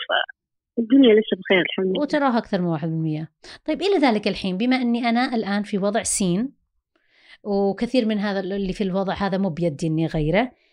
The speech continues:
Speaker 2: وش تقدر تسوي سمر عشان تخفف على نفسها نفسيا؟ لأن كلنا نحتاج تنفيس. فسؤالي لك هو، وش تقدر تسوي سمر عشان تنفس لما تتضايق؟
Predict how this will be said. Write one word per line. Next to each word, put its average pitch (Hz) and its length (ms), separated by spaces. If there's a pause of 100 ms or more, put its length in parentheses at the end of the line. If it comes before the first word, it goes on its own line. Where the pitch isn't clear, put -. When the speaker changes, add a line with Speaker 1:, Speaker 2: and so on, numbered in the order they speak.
(240)
Speaker 2:
وش - 180
تقدر 220 460
تسوي 185 520
سمر 269 440 (260)
عشان 247 340
تخفف - 760 (380)
على 190 220
نفسها 190 500
نفسيا؟ 165 440
لأن 170 340 (280)
كلنا 233 300
نحتاج 196 440
تنفيس. 170 760 (420)
فسؤالي 185 440
لك 175 240
هو، 190 500 (320)
وش - 160
تقدر 262 300
تسوي 196 360
سمر 175 560 (680)
عشان 202 580 (360)
تنفس 190 1000 (160)
لما 180 280
تتضايق؟ - 640